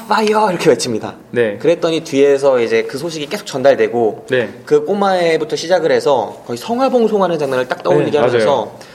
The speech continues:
Speaker 1: 불을 가지고 달려오게 되죠.
Speaker 2: 그죠.
Speaker 1: 아, 처음으로 철저하게 균형을 맞췄던, 밸런스가 유지됐던 이 열차 속에서
Speaker 2: 음.
Speaker 1: 그 균형과 밸런스를 무너뜨렸던 것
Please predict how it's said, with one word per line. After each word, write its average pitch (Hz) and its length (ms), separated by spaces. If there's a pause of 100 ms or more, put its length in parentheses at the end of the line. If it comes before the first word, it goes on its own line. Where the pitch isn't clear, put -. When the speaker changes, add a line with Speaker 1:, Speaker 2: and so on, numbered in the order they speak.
(200)
Speaker 1:
불을 180 280
가지고 135 380
달려오게 113 440
되죠. 110 240 (200)
Speaker 2:
그죠. 107 380 (580)
Speaker 1:
아, 156 720
처음으로 180 960 (140)
철저하게 240 540 (100)
균형을 170 380
맞췄던, 113 400
밸런스가 139 840
유지됐던 127 500
이 123 100
열차 117 280
속에서 107 600 (100)
Speaker 2:
음. 120 140 (280)
Speaker 1:
그 165 240
균형과 156 600
밸런스를 135 720 (100)
무너뜨렸던 143 760
것 110 160